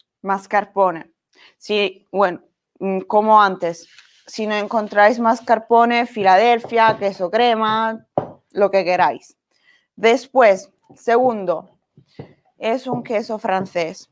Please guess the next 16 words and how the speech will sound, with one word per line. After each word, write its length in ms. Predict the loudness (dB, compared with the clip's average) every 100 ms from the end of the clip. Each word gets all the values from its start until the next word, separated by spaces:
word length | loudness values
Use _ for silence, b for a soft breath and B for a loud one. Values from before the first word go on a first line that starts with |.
| _ _
lo 220 | -2 -2
sabemos, 720 | 0 0 0 -2 -8 -16 _ _ _ _ -12
no 200 | -4 -2
es 180 | -2 -4
un 160 | -12
problema. 500 | -2 0 0 -4 -8 -12 -16
Es-, 220 | -18 _ _ -20 -18 -10
no 260 | -4 -4
sé 180 | -4 -8
si 120 | -6
sabéis 380 | 0 2 2 0
que 140 | -6
italianos 600 | -4 -2 0 0 -2 -6
y 60 | -8
franceses, 960 | -6 -6 -6 0 -2 0 2 2 2 -8
mm, 640 | -6 -4 -2 -4 -6 -8